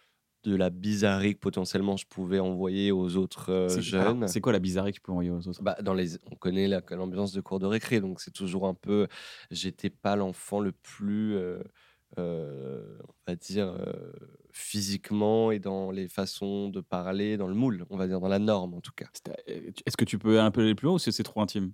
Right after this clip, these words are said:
Speaker 1: Non, non, euh, bah, j'étais, euh, un peu efféminé et puis j'avais que
Speaker 2: D'accord.
Speaker 1: des copines autour de moi,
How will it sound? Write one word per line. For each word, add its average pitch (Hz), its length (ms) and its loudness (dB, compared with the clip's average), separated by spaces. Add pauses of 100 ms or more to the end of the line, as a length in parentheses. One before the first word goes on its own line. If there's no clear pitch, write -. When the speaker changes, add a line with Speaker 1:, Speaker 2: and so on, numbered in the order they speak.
(140)
Speaker 1:
Non, 110 220 8
non, 190 260 4
euh, 104 340 6
bah, 101 140 2
j'étais, 101 560 0
euh, 98 320 2
un 90 60 -4
peu 95 180 0
efféminé 98 760 2
et 101 60 0
puis - 220 -12
j'avais 87 240 -4
que - 60 -12
Speaker 2:
D'accord. - 140 -2
Speaker 1:
des 151 40 -4
copines 87 320 -8
autour 80 220 -10
de 78 80 -12
moi, 101 560 -2